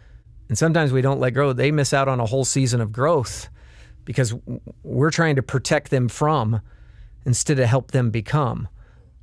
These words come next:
And in helping them become, you're not gonna protect them from everything. You gotta help them become able, if it's their faith, to defend it, to stand for what they believe, to grow strong kids. But that's not in controlling. Lots of times that is in releasing.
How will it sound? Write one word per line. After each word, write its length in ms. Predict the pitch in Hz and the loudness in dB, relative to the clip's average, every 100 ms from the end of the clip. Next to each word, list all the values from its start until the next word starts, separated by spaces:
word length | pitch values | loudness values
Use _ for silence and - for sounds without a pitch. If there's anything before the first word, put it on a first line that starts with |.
| - | -12
And 140 | - 110 | -2 2
in 100 | 113 | 4
helping 360 | 151 190 160 | 2 2 2
them 140 | 135 120 | 2 0
become, 580 | 113 - 185 151 123 120 | -4 0 0 2 0 0
you're 160 | 175 | 2
not 140 | 196 185 | 2 0
gonna 120 | 160 | 0
protect 300 | 131 165 - | 0 0 0
them 120 | 131 | -2
from 180 | 131 127 | 0 0
everything. 460 | 147 135 110 131 - - _ - - _ | 0 -2 -4 -10 -14 -20 _ -20 -20 _
You 80 | 143 | 0
gotta 160 | 175 139 | 2 4
help 220 | 147 143 | 2 2
them 160 | 135 123 | 0 0
become 480 | 120 - 156 131 | -2 0 0 0
able, 540 | - 147 170 131 113 - - _ _ _ - | 2 2 2 0 -4 -8 -20 _ _ _ -4
if 140 | 120 | -2
it's 140 | 123 | -2
their 140 | - 123 | -2 -2
faith, 320 | - 139 131 | 2 2 2
to 120 | - | -2
defend 440 | 110 - 143 143 131 | -4 -2 0 2 0
it, 180 | - - | -6 -4
to 120 | 131 | -4
stand 520 | - 135 131 131 113 | 0 0 2 0 -2
for 180 | - 131 | 0 2
what 200 | 139 131 | 2 0
they 80 | 123 | -2
believe, 540 | 123 127 143 131 - | 0 0 2 0 0
to 160 | 135 113 - - - | -4 -6 -10 -20 -2
grow 180 | 143 | 0
strong 460 | 127 - 147 151 160 | 0 0 0 2 2
kids. 300 | 135 120 113 | 2 0 0
But 120 | 123 | -2
that's 220 | 147 147 | 0 0
not 140 | 160 139 | 0 0
in 80 | 120 | 0
controlling. 840 | 123 117 135 151 185 104 101 147 - - | -2 0 0 0 0 -2 -2 -6 -18 -2
Lots 200 | 143 - | -2 -2
of 60 | |
times 280 | - 120 113 | -2 -2 0
that 220 | 139 131 | 0 2
is 180 | 160 131 | 2 2
in 220 | 131 113 - - - | 0 0 -4 -16 -10
releasing. 680 | - 110 113 127 - - | -4 -2 0 -2 -4 -10